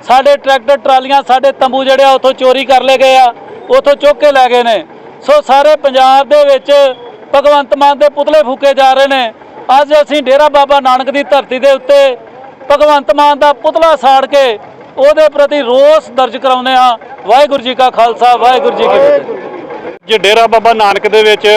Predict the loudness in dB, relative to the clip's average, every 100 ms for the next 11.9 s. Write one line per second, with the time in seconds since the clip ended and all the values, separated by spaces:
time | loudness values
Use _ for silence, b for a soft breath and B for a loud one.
0 | 0 -4 -2 0 0 0 -2 0 0 2
1 | 0 -2 0 0 0 -2 -2 -2 0 0
2 | 0 0 -2 -8 -18 -18 -16 -6 -2 0
3 | 0 0 0 2 0 0 0 0 -2 -4
4 | -4 -2 -2 0 0 0 -2 -2 -2 0
5 | 0 -2 -2 -2 -2 -2 -2 -4 -4 -2
6 | -2 -2 0 0 0 -2 B B B B
7 | -2 0 0 0 0 0 -2 0 0 0
8 | -2 -2 -2 -4 -12 -20 -20 -10 -4 -2
9 | 2 2 2 0 -4 -4 -2 0 0 0
10 | 0 0 0 -2 -10 -20 -12 -4 -2 0
11 | 0 -2 -2 -2 -2 0 0 0